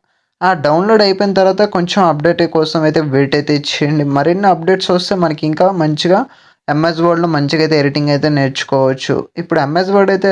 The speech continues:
ఓపెన్ అయితే అవుతుంది. ఓపెన్ అయిన తర్వాత నేనైతే దాంట్లో ఫైల్ అయితే ఫస్ట్ క్రియేట్ అయితే చేసుకున్నా. మీరు కూడా క్రియేట్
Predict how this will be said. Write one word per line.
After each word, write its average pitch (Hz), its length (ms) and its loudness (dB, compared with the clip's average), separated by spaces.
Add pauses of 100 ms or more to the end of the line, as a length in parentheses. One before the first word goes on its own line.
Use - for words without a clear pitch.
(160)
ఓపెన్ 156 260 0
అయితే 156 180 0
అవుతుంది. 156 360 -2 (260)
ఓపెన్ 175 240 -2
అయిన 180 180 0
తర్వాత 180 220 0 (120)
నేనైతే 165 320 0 (120)
దాంట్లో 160 280 0
ఫైల్ 151 300 0
అయితే 175 200 0 (460)
ఫస్ట్ 160 240 -2 (140)
క్రియేట్ 160 280 2
అయితే 160 140 0 (140)
చేసుకున్నా. 156 440 -2 (140)
మీరు 170 240 2
కూడా 185 180 4
క్రియేట్ 151 260 2